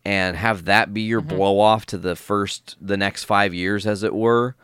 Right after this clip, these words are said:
Speaker 1: before we start getting into this X-Men shit. That's a massive story that would have some huge implications. 'Cause
Speaker 2: Yeah,
Speaker 1: then
Speaker 2: I
Speaker 1: you can
Speaker 2: dig
Speaker 1: play
Speaker 2: it.
Speaker 1: the,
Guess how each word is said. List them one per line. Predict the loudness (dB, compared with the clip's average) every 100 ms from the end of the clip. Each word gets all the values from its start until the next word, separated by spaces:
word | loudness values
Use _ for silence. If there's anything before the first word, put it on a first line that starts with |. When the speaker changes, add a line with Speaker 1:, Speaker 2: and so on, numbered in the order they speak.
| _ _ -16
Speaker 1:
before | -4 2 4
we | 2
start | 2 2 2
getting | 2 0 0
into | -2
this | -2 -2 0
X-Men | 0 -2 -6 -6
shit. | -4 -2 -2 -2 _ _ _ -6
That's | -4 -2
a | -2
massive | 0 -2 -2 -6
story | -2 2 4 4
that | 2
would | 0 -2
have | -2 -2
some | -6 -8
huge | -8 -2 0 0 -2
implications. | -6 -8 -12 -8 -8 -8 -12 -14 -18 -20 _ _ _ _ _
'Cause | 2 6
Speaker 2:
Yeah, |
Speaker 1:
then | 6
Speaker 2:
I |
Speaker 1:
you | 6
can | 2
Speaker 2:
dig |
Speaker 1:
play | 4 4
Speaker 2:
it. | 4
Speaker 1:
the, | 0